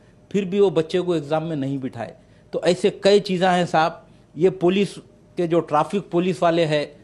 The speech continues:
खाली रोड पर कारोबार करने वाले, गरीब ऑटो चलाने वाले, उन लोगों को चालाना कर रहे, गरीब ठेला बंडी वालों को, ऐसे कई जनों को साहब। मैं एक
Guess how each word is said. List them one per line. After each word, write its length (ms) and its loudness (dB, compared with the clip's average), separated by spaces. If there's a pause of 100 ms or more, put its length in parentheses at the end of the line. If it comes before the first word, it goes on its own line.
(340)
खाली 420 4 (760)
रोड 420 4
पर 140 4
कारोबार 500 4
करने 280 0
वाले, 300 2 (380)
गरीब 500 0 (480)
ऑटो 360 2
चलाने 420 2
वाले, 340 2 (540)
उन 100 0
लोगों 260 2
को 100 -2
चालाना 440 2
कर 160 0
रहे, 200 0 (380)
गरीब 420 2 (160)
ठेला 340 4
बंडी 320 2
वालों 380 4
को, 240 0 (560)
ऐसे 260 2 (160)
कई 200 8
जनों 300 2
को 120 0
साहब। 380 0 (320)
मैं 200 2
एक 460 0